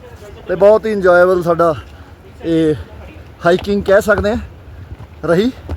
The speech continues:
ਤੇ ਇੱਧਰ ਦਿਖਾਉਂਦਾ ਤੁਹਾਨੂੰ ਨਜ਼ਾਰੇ ਮੈਂ। ਚਾਹ ਬਣ ਰਹੀ ਹੈ ਤੇ ਇੱਧਰ ਆ ਪਾਣੀ, ਪਿਓਰ ਪਹਾੜ ਦਾ ਪਾਣੀ। ਤੇ ਇੱਧਰ ਇੱਕ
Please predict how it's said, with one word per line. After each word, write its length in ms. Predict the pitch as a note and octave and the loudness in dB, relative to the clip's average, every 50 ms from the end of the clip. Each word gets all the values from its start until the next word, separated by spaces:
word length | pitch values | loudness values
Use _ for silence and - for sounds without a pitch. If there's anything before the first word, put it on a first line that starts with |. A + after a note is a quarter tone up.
| - - - - - - - - - | -14 -14 -20 -20 -20 -20 -18 -8 -2
ਤੇ 60 | F3 F3 F3+ | 2 2 2
ਇੱਧਰ 160 | F3+ E3 A3 | 2 2 -2
ਦਿਖਾਉਂਦਾ 340 | F#3 F3+ D3 E3 D#3+ E3 E3+ | -2 -2 -2 -2 -2 0 0
ਤੁਹਾਨੂੰ 380 | E3+ E3+ F3 F3 F3 C#3+ D3 | 0 0 -2 -2 -4 -4 -4
ਨਜ਼ਾਰੇ 320 | D3+ D#3+ D#3+ D#3 D3 C#3+ D3 | -2 2 2 2 4 2 0
ਮੈਂ। 120 | C3 A#2+ G2 - - - - - - - - - - - - - - _ - - - - - - - - - - - - - - - B3+ B3 - - - - - - - - - - - - - - - - - | -2 -4 -8 -12 -18 -20 -20 -20 -20 -20 -20 -20 -14 -14 -14 -14 -14 _ -20 -20 -20 -20 -20 -20 -20 -20 -20 -20 -20 -20 -20 -20 -20 -20 -20 -20 -20 -20 -20 -20 -20 -20 -20 -20 -20 -20 -18 -18 -18 -18 -10 -2
ਚਾਹ 240 | - E3+ E3 F#3 G3+ | 2 4 4 4 4
ਬਣ 200 | F#3 F3+ E3+ D#3+ | 2 0 -2 -2
ਰਹੀ 220 | D3+ D3+ D#3+ E3+ | -2 -2 -2 -2
ਹੈ 120 | F3 D#3+ - - - - - - - - - - - - - - - - - - - - - - - | -4 -6 -8 -16 -20 -20 -20 -20 -20 -20 -20 -20 -20 -20 -20 -20 -20 -20 -20 -20 -20 -20 -16 -6 0
ਤੇ 100 | E3+ F#3 | 0 2
ਇੱਧਰ 200 | F#3+ E3+ G#3+ G#3 | 2 2 2 2
ਆ 120 | G#3 F#3+ D#3 - - - - - - - | 2 2 2 -4 -12 -20 -20 -20 -14 -6
ਪਾਣੀ, 320 | - E3 E3 E3+ F3+ F#3 E3+ - - - - - - - - - - - - - - - - - - - - - - - - | -4 -4 -2 -2 -4 -6 -6 -10 -18 -20 -20 -20 -20 -20 -20 -20 -20 -20 -20 -20 -20 -20 -20 -20 -20 -20 -20 -20 -14 -6 0
ਪਿਓਰ 260 | F3 F#3 G3 G3+ E3 - - - - - - - - - - - | 2 2 2 2 0 -4 -14 -20 -20 -20 -20 -20 -20 -20 -16 -10
ਪਹਾੜ 300 | - E3 D3+ D#3 D#3+ E3 | -6 0 0 2 2 2
ਦਾ 100 | E3 F3 | 0 -2
ਪਾਣੀ। 320 | D#3+ - D#3+ D#3 E3 F#3 F3 - - - - - - - - - - - | -2 -2 -4 -4 -4 -6 -8 -10 -16 -18 -20 -20 -20 -18 -16 -12 -6 -4
ਤੇ 80 | E3 | -4
ਇੱਧਰ 180 | E3 D#3 F#3+ F#3+ | -4 -2 -2 -4
ਇੱਕ 200 | F#3+ F#3 - | -4 -4 -6